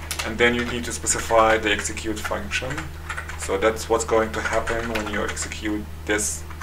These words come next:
command. Uh, I would like just to print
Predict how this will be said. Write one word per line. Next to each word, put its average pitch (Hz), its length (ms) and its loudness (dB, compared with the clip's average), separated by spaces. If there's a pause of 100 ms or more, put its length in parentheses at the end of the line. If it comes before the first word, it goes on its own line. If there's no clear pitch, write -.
(800)
command. 131 580 4 (1000)
Uh, 120 460 6 (100)
I 135 40 6
would 127 120 2
like 113 180 4
just 110 140 -2
to - 60 -6
print 107 400 -2